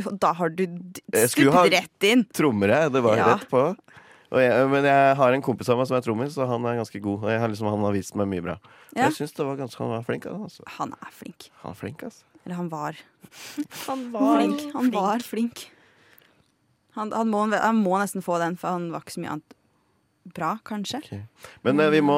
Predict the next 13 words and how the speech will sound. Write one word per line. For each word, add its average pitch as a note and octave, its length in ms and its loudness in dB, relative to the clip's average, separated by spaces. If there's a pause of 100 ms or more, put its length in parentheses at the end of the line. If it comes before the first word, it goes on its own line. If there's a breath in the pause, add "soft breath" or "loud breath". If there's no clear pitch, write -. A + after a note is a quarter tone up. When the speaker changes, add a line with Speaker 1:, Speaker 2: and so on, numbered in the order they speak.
Speaker 2:
tross C3+ 280 -2
alt B2 220 0 (200)
takke E2+ 600 -2
noe G#2 880 2
ved A2 280 2
han, C3 240 0
eller B2 260 2
vet, B2 220 -4 (120)
takke, B2+ 420 -2
hylle, A#2 420 0 (140)
eller A#2 380 0 (220 soft breath)
Speaker 1:
Ja. E3+ 160 -4
Speaker 2:
kommentere. C3+ 800 4